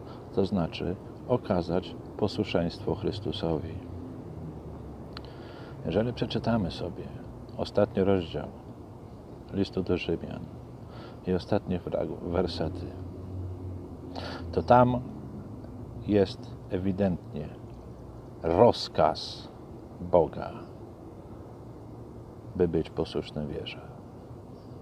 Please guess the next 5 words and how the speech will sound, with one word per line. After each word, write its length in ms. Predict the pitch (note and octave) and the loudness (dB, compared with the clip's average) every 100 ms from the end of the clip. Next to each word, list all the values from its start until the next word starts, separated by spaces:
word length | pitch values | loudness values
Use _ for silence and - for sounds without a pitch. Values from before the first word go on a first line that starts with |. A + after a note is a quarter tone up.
| - - - | -14 -14 -6
Z 120 | F2 F2 | 4 8
rozkazu 920 | G2+ F2+ - G#2+ F#2+ E2 F#2 F2+ F#2 - - | 8 6 2 6 6 6 4 4 4 -2 -8
Boga. 520 | - F2 F2+ C#2 - - - - - - - - - - - - - - - - - - | 0 8 8 8 0 -8 -10 -12 -12 -14 -14 -14 -14 -14 -12 -12 -12 -14 -14 -14 -14 -8
Wszystkie 420 | - G2 - F2+ | 0 0 2 4
narody 540 | E2 E2 G2 F#2 F#2 | 6 8 8 8 4